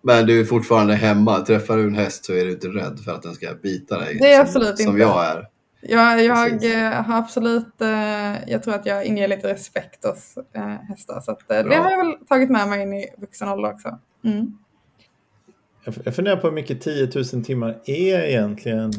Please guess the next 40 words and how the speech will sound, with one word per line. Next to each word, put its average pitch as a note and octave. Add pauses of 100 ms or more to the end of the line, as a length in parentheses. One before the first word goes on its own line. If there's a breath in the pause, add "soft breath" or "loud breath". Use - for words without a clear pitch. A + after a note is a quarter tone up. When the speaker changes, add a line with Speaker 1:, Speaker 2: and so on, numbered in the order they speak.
Speaker 3:
Jag B2+
har D3
väl F3+
lagt D#3
tiotusen C3+
timmar A#2
på B2
att A#2+
vara A#2+
V A#2+
D A2
på A#2
Excitec A2+
antagligen. G#2+ (220 soft breath)
Speaker 1:
Ja, D3
då D3
har D3
du C#3+
ju C#3
Speaker 3:
Eh. C3
Speaker 1:
svart A#2+
bälte A2
i A2
det, B2
liksom. -
Speaker 3:
Ja, B3
men B3+
kanske B3+
på -
något D#3
sätt. B2+
Jag C#3
försöker, E3
för E3
jag D3+
tror G#3+
inte G#3
jag C#3+
har C#3
gjort, F3+